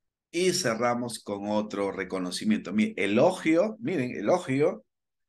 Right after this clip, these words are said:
la crítica y el reconocimiento. Apunten eso. Esa es la famosa técnica del sándwich que se utiliza mucho también en las ventas. La técnica del sándwich.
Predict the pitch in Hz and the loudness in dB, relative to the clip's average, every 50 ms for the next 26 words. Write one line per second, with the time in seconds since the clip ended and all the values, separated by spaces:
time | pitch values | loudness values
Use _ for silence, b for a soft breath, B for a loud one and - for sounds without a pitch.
0 | _ _ _ _ _ _ _ _ - 85 82 85 - - 143 175 185 - - 175 | _ _ _ _ _ _ _ _ -14 -12 -12 -12 -10 -6 -4 -4 -4 -4 -6 -8
1 | - - 165 165 175 175 - - 104 98 95 90 - - - - - - - _ | -6 -2 -2 -2 -2 -2 -6 -6 -6 -4 -4 -6 -6 -10 -14 -16 -18 -20 -20 _
2 | _ _ _ - 117 110 - 95 98 95 90 87 - - 85 87 82 73 67 67 | _ _ _ -4 -4 -4 -2 -4 -6 -6 -6 -8 -8 -8 -8 -8 -8 -8 -10 -10
3 | - - - - - - _ - - - 247 _ _ _ _ _ _ _ _ _ | -12 -14 -18 -20 -20 -20 _ -20 -20 -20 -20 _ _ _ _ _ _ _ _ _
4 | - - _ - - - - 196 220 214 214 123 127 151 208 220 220 - 233 262 | -20 -20 _ -12 -8 -2 2 4 4 4 4 4 2 4 4 4 4 2 0 -4
5 | 262 262 - _ _ B B B B B B B - 202 226 220 220 214 214 208 | -4 -6 -8 _ _ B B B B B B B 4 6 6 6 6 6 4 4
6 | 202 175 147 147 135 135 156 160 - 175 151 135 147 151 151 160 147 151 147 135 | 6 4 4 4 2 2 0 0 0 0 0 2 2 0 0 -2 -2 -2 0 0
7 | 117 110 110 - 131 131 135 135 135 143 139 139 - - b b b b b b | 0 -2 -2 0 0 0 0 0 0 -2 -4 -6 -8 -14 b b b b b b
8 | b - - 226 247 247 233 220 214 208 - - 135 131 110 117 123 135 139 135 | b 0 4 6 8 8 8 6 4 2 0 -2 -2 -2 -2 -2 -4 -4 -2 -2
9 | 139 127 131 131 - 135 113 110 104 104 107 110 110 110 104 95 92 - - 143 | -2 -2 -2 -2 -2 -2 -4 -4 -2 0 2 2 2 2 0 -2 -4 -2 2 4
10 | 185 160 123 220 - - - - - - - - _ _ _ _ _ _ _ - | 4 4 2 0 -4 -8 -12 -12 -14 -14 -16 -20 _ _ _ _ _ _ _ -16
11 | 78 78 - - 98 113 127 131 127 131 139 135 135 - 123 123 110 107 95 92 | -16 -14 -12 -10 -8 -6 -6 -6 -6 -4 -4 -6 -4 -4 -4 -4 -4 -4 -6 -6
12 | - - 107 107 92 73 71 67 - - - - - - - _ | -6 -4 -4 -4 -4 -4 -8 -12 -14 -12 -8 -8 -8 -8 -10 _